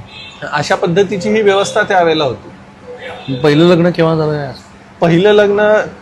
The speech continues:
Speaker 1: शाहू महाराजांनीच ठरवलं की त्यांच्या ज्या जनक घराण्यातल्या, म्हणजे कागलकर घाडगे ज्युनियर ब्रांचमधल्या चंद्रप्रभा नावाच्या, चंद्रप्रभा घाडगे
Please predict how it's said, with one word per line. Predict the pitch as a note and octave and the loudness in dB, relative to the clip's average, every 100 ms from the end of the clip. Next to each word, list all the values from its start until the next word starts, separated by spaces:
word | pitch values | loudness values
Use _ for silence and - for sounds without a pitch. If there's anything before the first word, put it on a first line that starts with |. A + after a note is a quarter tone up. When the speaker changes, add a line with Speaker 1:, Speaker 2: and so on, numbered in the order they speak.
| - | -4
Speaker 1:
शाहू | D3+ D3+ | 2 2
महाराजांनीच | F#3+ F#3 F#3+ G3 G3+ G#3+ - | 4 2 2 2 0 -2 -2
ठरवलं | F3 D3+ B2+ A2+ | 2 2 2 -2
की | A2 - D3 D#3+ - - - - - - | -4 -4 -2 -2 -8 -20 -20 -18 -8 -4
त्यांच्या | C#3+ D3+ E3+ | -2 0 2
ज्या | E3+ F3+ | 4 4
जनक | E3 D#3+ E3+ F3 | 4 2 0 0
घराण्यातल्या, | E3 E3 D#3+ D3 C#3 | 0 0 -2 -4 -6
म्हणजे | C3 C3 | -4 -2
कागलकर | C#3+ C3+ D3 D#3+ E3 E3 | 0 0 0 0 0 0
घाडगे | D3+ C3+ D3+ E3+ D#3+ - C#3 | -2 -2 0 0 -2 -4 0
ज्युनियर | E3+ F3+ F#3+ F#3+ | 2 4 2 2
ब्रांचमधल्या | F3 E3 D#3+ D3+ C3+ A#2+ B2 C#3 | 2 2 -2 -8 -8 -6 -6 -4
चंद्रप्रभा | - D#3 E3 F3+ E3+ E3 | -4 -4 -2 -2 0 0
नावाच्या, | E3+ D#3+ D3+ C#3 B2 | 0 -2 -4 -4 -8
चंद्रप्रभा | C#3+ C3+ C#3 D3 C#3+ D3 | -8 -10 -6 -6 -4 -4
घाडगे | C3+ B2+ C3+ | -6 -6 -4